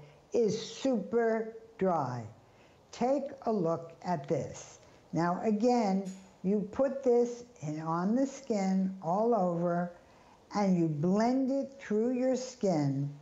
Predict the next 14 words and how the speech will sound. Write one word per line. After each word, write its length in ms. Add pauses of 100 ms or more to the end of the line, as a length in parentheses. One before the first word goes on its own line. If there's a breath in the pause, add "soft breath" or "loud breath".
(600 loud breath)
and 280
you 160
will 260
have 460
the 120
combination 1120 (240 loud breath)
of 120
antioxidants, 1200
fatty 440
acids, 560
nutrients 920 (320 loud breath)
that 300
protect, 540 (120)
smooth, 500